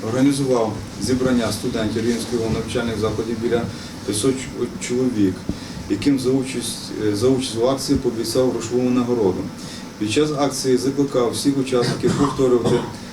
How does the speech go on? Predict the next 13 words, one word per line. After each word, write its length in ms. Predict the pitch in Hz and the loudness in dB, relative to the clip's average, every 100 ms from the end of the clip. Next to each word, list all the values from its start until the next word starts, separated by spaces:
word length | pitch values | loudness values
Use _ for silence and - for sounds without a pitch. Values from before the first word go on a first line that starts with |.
| - | -4
за 160 | - 131 | 0 4
ним 280 | 135 127 120 113 | 6 4 2 0
його 220 | 113 131 127 - 107 | 0 2 2 -4 -2
гасло. 320 | 110 101 - 95 | -2 0 -2 -2
При 100 | 131 | 0
цьому 360 | 139 143 131 123 | 2 2 4 2
на 80 | 120 | 4
місці 320 | 135 131 - | 4 4 0
події 460 | - 110 117 127 131 - - - - | -2 -2 0 0 0 -2 -12 -12 -8
за 140 | 98 | -2
його 140 | 113 131 | 2 2
вказівкою 560 | 123 110 123 127 135 | 2 0 0 0 0
проводилась 460 | - 123 123 123 117 | 0 2 2 2 0